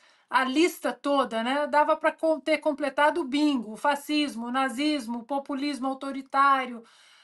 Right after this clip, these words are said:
É, chega até a cansar. A-, agora, é,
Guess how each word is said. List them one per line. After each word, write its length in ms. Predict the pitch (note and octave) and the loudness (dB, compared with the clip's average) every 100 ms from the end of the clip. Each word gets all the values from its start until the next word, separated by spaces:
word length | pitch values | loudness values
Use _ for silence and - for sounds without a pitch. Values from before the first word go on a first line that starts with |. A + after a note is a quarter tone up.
| _ _ _ _ - | _ _ _ _ -2
É, 220 | D4+ D4+ | 2 2
chega 400 | - F4+ F4+ D#4 | 2 2 4 2
até 200 | D4+ F4+ | 2 0
a 60 | |
cansar. 720 | F4 F#4 G#4 - C#4 A#3 E3+ - _ _ _ _ _ _ _ | 0 -2 -4 -2 2 2 0 -8 _ _ _ _ _ _ _
A-, 360 | E4+ E4 - D#4 | 2 2 4 2
agora, 580 | D4+ D4+ C4 A#3 G#3+ - _ _ | 4 4 4 2 -4 -8 _ _
é, 600 | D4 C#4+ C#4+ C#4 C4 | 2 4 6 4 2